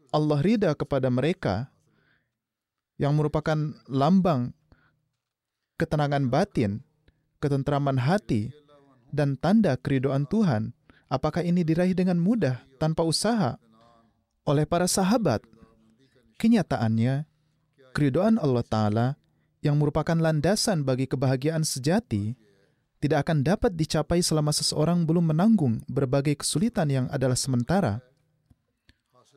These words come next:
Tuhan tidaklah bisa ditipu. Berbahagialah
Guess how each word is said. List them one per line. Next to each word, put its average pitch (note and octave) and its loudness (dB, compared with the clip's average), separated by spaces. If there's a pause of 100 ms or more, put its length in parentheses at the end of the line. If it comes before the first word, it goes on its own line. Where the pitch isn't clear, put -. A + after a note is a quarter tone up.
(120)
Tuhan E3 2
tidaklah G3 0
bisa C#3 -2
ditipu. A2 -4 (1120)
Berbahagialah D3 0